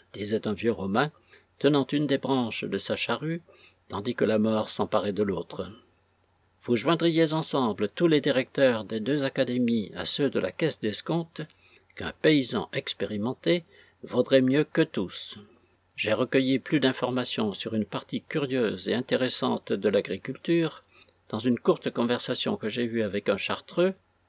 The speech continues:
que je n'en ai jamais retiré de tous les directeurs de banque avec qui j'ai causé. Malgré cela, il ne faut pas craindre que les marchands d'argent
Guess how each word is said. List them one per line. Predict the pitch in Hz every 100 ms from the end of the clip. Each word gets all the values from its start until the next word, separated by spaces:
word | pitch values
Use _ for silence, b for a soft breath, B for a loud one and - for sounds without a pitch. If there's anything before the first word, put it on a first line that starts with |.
| _ _
que | 160
je | 147 147
n'en | 139 139
ai | 123
jamais | 131 165 147
retiré | 117 - 139 165 160
de | 110
tous | 117 - 165
les | 123
directeurs | 120 113 - 123 117 98
de | 113
banque | 120 147 - - -
avec | 117 107 -
qui | - 117
j'ai | 101 101
causé. | 117 104 87 80 - _ _ _ _ b b -
Malgré | 117 123 123
cela, | 113 - 165 180 - b b b -
il | 117
ne | 180
faut | 180 170
pas | 147
craindre | - 185 170 - 110
que | 127
les | 123
marchands | 120 135 - 92
d'argent | 131 135 147 180